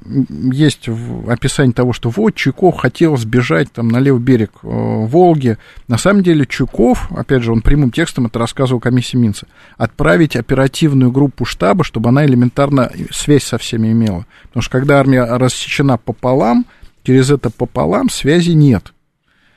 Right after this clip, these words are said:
Он с-, в последний момент, говорю, передаёт сообщение, которое выполняется. Тем временем Паулюс, вот чем, опять же, э, характерное действие немцев. Где-то они действовали не шаблонно,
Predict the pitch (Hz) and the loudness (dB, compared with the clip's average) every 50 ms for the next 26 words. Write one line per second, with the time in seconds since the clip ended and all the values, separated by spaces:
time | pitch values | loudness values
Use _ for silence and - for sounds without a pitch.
0 | _ _ _ _ - 117 117 117 - - - - - - - - 131 - - _ | _ _ _ _ 0 0 2 2 0 -4 -8 -12 -12 -12 -14 -14 -16 -16 -16 _
1 | - 131 123 - - 156 147 143 143 147 147 156 151 135 120 - - 117 113 110 | -4 -2 -2 0 0 2 2 4 4 4 4 2 2 2 0 -2 -4 -6 -8 -8
2 | 107 104 _ - 117 127 120 127 131 131 127 127 120 110 - - - - 120 120 | -8 -8 _ -6 -4 -2 0 2 2 2 2 2 2 0 -2 -6 -4 -2 -2 -2
3 | - - - 233 247 226 156 - 123 - 143 131 127 127 127 - - 135 139 139 | -2 -2 -2 0 2 0 0 0 -2 -2 0 0 0 0 -2 0 0 0 2 2
4 | 127 113 98 - - - - _ _ _ - - _ _ _ - - 143 180 214 | 2 2 0 -2 -6 -12 -20 _ _ _ -20 -20 _ _ _ -6 -2 2 4 4
5 | 233 226 208 185 143 - _ - 131 131 123 123 135 143 147 - - - - 123 | 6 6 6 6 4 2 _ 2 2 4 4 4 4 2 0 -2 -4 -10 -10 -10
6 | 123 113 _ _ _ _ - - 190 190 175 151 117 - 139 139 135 123 127 123 | -10 -10 _ _ _ _ -2 0 2 2 2 2 2 2 0 0 0 0 -2 -2
7 | 113 - - - - - - - _ - - 120 113 117 117 113 113 113 110 110 | -2 -4 -8 -18 -20 -20 -20 -20 _ -10 -4 0 2 2 4 4 4 4 4 4
8 | 110 107 104 104 104 101 101 95 98 101 - - - 113 117 113 - - 156 147 | 2 2 2 0 0 -2 -2 -2 -4 -4 -6 -4 -4 -4 -4 -4 -2 0 0 2
9 | 135 127 127 117 110 107 107 107 104 120 123 - - - 127 135 131 120 98 - | 2 2 2 2 2 2 0 0 0 -2 -4 -4 -2 -2 0 2 2 2 0 -2
10 | - - - - 107 110 110 127 180 185 - 156 147 143 135 131 143 143 - - | -4 -12 -14 -10 -8 -4 -2 0 0 2 2 2 2 2 2 2 0 -2 -2 -2
11 | 131 123 120 127 127 131 135 131 123 - - 120 104 107 107 104 95 80 64 58 | -2 0 2 4 4 6 4 4 2 0 -4 -6 -4 -4 -4 -4 -4 -6 -6 -8
12 | - - - | -10 -14 -18